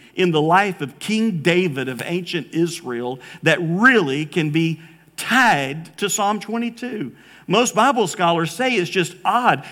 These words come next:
Now, David certainly went through a lot of trials and suffering and heartache in his life, but no one can find an event that really fits Psalm twenty-two.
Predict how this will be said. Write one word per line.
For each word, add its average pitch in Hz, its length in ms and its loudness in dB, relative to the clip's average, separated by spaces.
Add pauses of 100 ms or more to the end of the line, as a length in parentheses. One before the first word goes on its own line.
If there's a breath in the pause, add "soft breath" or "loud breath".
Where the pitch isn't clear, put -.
Now, 170 100 2
David 208 380 0
certainly 165 380 0
went 160 220 0
through 165 160 0
a 139 40 0
lot 147 160 4
of 143 100 -4
trials 208 680 2
and 139 140 -4 (140 loud breath)
suffering 175 840 -2
and 131 120 -2 (180 loud breath)
heartache 214 640 2
in 156 80 0
his 131 160 -4
life, 175 420 0 (280 loud breath)
but 170 160 0
no 226 280 2
one 254 240 0
can 214 200 2
find 226 580 0
an 175 140 0
event 175 540 -4
that 175 180 -2 (260 loud breath)
really 214 360 2
fits - 580 -4
Psalm 202 300 -4
twenty-two. 233 800 -6